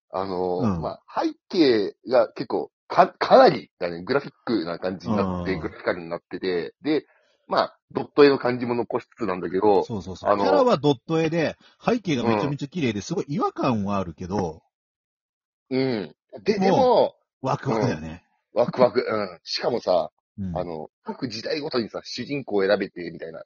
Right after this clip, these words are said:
Speaker 1: 話やっちゃん、
Speaker 2: うん。
Speaker 1: これ。
Speaker 2: うん。
Speaker 1: 全部に今回キャラクターボイスついてます。
Speaker 2: ね。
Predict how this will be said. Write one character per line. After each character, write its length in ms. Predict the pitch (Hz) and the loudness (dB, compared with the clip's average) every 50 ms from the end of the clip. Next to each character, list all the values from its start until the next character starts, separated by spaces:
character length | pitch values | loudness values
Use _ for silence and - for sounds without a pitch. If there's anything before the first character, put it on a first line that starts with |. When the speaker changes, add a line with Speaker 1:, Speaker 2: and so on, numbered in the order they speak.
| _ - | _ -8
Speaker 1:
話 240 | 101 98 - 98 | -8 -8 -6 -4
や 80 | 92 113 | -4 -4
っ 80 | 101 87 | -4 -4
ち 60 | 82 | -6
ゃ 40 | 78 | -8
ん、 40 | |
Speaker 2:
う 20 | 76 | -10
ん。 40 | 78 | -12
Speaker 1:
こ 100 | - - | -12 -12
れ。 120 | - - _ _ 113 | -12 -12 _ _ -10
Speaker 2:
う 40 | 107 | -8
ん。 220 | 90 80 71 71 _ _ _ _ _ _ _ _ _ - | -8 -8 -10 -16 _ _ _ _ _ _ _ _ _ 0
Speaker 1:
全 240 | 131 143 147 147 | 2 2 2 4
部 80 | 127 117 | 0 -2
に 200 | 101 101 90 - _ _ _ | -2 -2 -6 -8 _ _ _
今 200 | - 117 117 104 | -4 -4 -4 0
回 260 | - 92 90 95 - _ _ _ _ _ _ - | 0 0 0 0 -2 _ _ _ _ _ _ -6
キ 80 | - | -4
ャ 40 | 107 | -4
ラ 60 | 110 | -2
ク 60 | - - | -2 -4
タ 60 | - | -4
ー 60 | 123 | 2
ボ 120 | 117 127 | 2 2
イ 20 | 127 | 2
ス 80 | - | 2
つ 120 | - - 147 | -4 -8 -6
い 20 | |
て 60 | - | -6
ま 100 | - 85 | -6 -8
す。 220 | - - - _ _ _ _ _ _ _ _ _ _ _ _ - | -10 -12 -16 _ _ _ _ _ _ _ _ _ _ _ _ -4
Speaker 2:
ね。 220 | 107 131 135 - | -4 -4 -4 -4